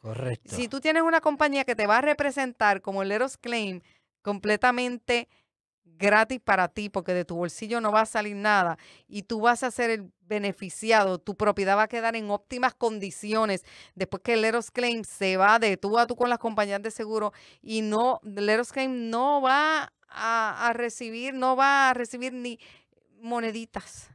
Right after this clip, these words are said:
Speaker 1: No, no.
Speaker 2: chavería de la compañía de seguro, no.
Speaker 1: Y, y eso es, y eso, eso es muy bueno que lo diga, porque la realidad es,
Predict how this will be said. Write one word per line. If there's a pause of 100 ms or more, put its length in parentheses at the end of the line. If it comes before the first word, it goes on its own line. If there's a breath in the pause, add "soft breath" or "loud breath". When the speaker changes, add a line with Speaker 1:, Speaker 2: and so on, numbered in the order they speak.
Speaker 1:
No,
no.
Speaker 2:
chavería
de
la
compañía
de
seguro,
no.
Speaker 1:
Y,
y
eso
es,
y
eso,
eso
es
muy
bueno
que
lo
diga,
porque
la
realidad
es,